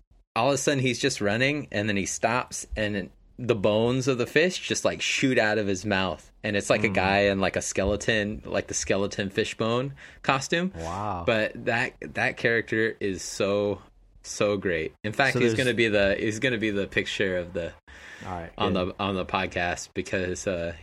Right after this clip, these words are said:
Speaker 1: he's, he's such a great character.
Speaker 2: So he's interactive, like, he spits out bones.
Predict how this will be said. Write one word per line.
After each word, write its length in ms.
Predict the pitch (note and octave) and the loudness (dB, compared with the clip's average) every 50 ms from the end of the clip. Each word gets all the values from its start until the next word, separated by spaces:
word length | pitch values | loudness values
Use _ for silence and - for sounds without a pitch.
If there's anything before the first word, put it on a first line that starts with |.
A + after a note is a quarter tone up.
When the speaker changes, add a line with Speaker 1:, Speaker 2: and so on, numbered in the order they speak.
| - | -10
Speaker 1:
he's, 280 | - - A2+ G2+ - - | -4 -4 -2 -2 -4 -6
he's 260 | - G#2 F#2 F#2 - | -6 -6 -6 -6 -4
such 240 | - A#2 A2 - - | -2 -2 -2 -2 -4
a 40 | G2 | -4
great 220 | - F2+ E2 - - | -4 -4 -4 -4 -4
character. 500 | F#2+ F2 F2 E2+ E2 - - F2 F2 - - - - - - - - - - - - - - - - | -4 -4 -4 -4 -4 -6 -6 -6 -6 -8 -14 -20 -20 -20 -20 -20 -20 -20 -20 -20 -20 -20 -20 -20 -12
Speaker 2:
So 140 | - - B2+ | -6 -4 -2
he's 240 | B2 A#2+ G#2 A#2+ - | -2 -2 -2 -4 -8
interactive, 500 | - C#3 A#2+ A#2 A2+ A#2 A#2 - G2+ F2+ | -6 -4 -2 0 0 0 0 -2 -4 -4
like, 80 | F#2 E2+ | -4 -6
he 40 | E2+ | -8
spits 280 | - - - G#2 - G#2 | -6 -6 -6 -4 -4 -4
out 120 | F#2 F2+ | -4 -2
bones. 440 | G2 F#2+ F2+ E2+ F2 - - - | -2 -4 -4 -4 -6 -8 -12 -18